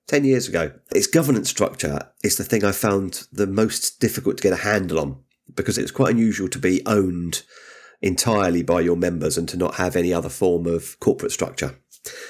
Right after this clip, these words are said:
And I think it does have an impact on how we describe who we are and what our purpose is.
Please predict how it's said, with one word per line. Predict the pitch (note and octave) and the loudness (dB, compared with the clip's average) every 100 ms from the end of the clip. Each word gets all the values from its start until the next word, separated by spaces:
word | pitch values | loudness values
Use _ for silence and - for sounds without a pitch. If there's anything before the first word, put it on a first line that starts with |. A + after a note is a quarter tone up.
| - - | -6 0
And | A#2 | 2
I | |
think | A2 F#3+ C3 | 4 2 2
it | - - | -2 2
does | D#3 G#2+ D#2 - - | 4 4 2 -2 -2
have | B2 G#2+ A2+ | 2 2 4
an | |
impact | A2 G#2+ G2+ - | 2 2 -2 -2
on | F#2+ F#2 | -2 0
how | G#2+ G2 | 2 2
we | F#2 | 2
describe | F2 E2+ G#2+ F#2 F2+ - - | -2 -2 0 2 0 -4 -2
who | A#2+ G2 | 2 4
we | |
are | F2+ F2+ | 4 4
and | F2 | 0
what | - | -2
our | - | 0
purpose | D#3+ D#3+ C3 | -2 -4 -6
is. | C3+ - | -6 -6